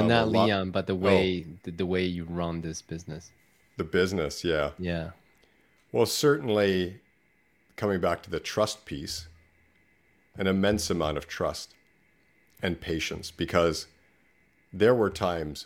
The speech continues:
Speaker 1: many times, when I questioned whether I was doing the right thing. I questioned whether this was the way to build a business. Of course,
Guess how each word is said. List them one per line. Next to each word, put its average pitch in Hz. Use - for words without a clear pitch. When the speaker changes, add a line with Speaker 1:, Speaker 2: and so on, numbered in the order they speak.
Speaker 1:
many 95
times, 76
when 87
I 82
questioned 80
whether 85
I 78
was 76
doing 78
the 73
right 73
thing. 80
I 78
questioned 82
whether 82
this 85
was 82
the 80
way 82
to 78
build 78
a 76
business. 82
Of 101
course, 87